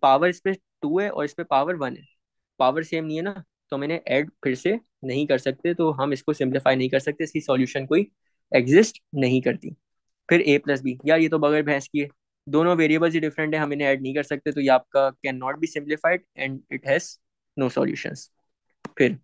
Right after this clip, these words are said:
बी स्क्वायर माइनस बी क्यूब, यार यहाँ पे बी की पावर टू है, यहाँ पे बी की power थ्री है, different powers ऐड नहीं हो सकती, तो it cannot be simplified and hence there is no solution।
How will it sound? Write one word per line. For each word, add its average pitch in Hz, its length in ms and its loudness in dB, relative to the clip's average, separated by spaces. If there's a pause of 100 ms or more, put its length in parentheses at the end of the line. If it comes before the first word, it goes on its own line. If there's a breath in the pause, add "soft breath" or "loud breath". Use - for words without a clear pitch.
(520 soft breath)
बी 143 280 4
स्क्वायर 185 320 4
माइनस 156 340 2
बी 139 160 4
क्यूब, 127 260 -4 (320)
यार 156 140 4
यहाँ 156 200 0
पे 165 100 0
बी 156 160 2
की 160 120 0
पावर 156 320 2
टू 165 260 -2
है, 160 140 -4
यहाँ 151 160 -4
पे 151 120 -8
बी 143 140 -6
की 139 120 -8
power 135 260 2
थ्री 151 180 -8
है, 151 240 -4
different 151 320 0
powers 143 320 2
ऐड 131 220 0
नहीं 151 180 -10
हो 165 80 -6
सकती, 147 360 -10 (420)
तो 151 180 2
it 139 120 -4
cannot 135 400 0
be 156 100 0
simplified 147 640 -2
and 131 240 -6
hence 151 200 -2
there 131 220 0
is 202 160 -2 (440)
no 131 140 -2
solution। 165 460 2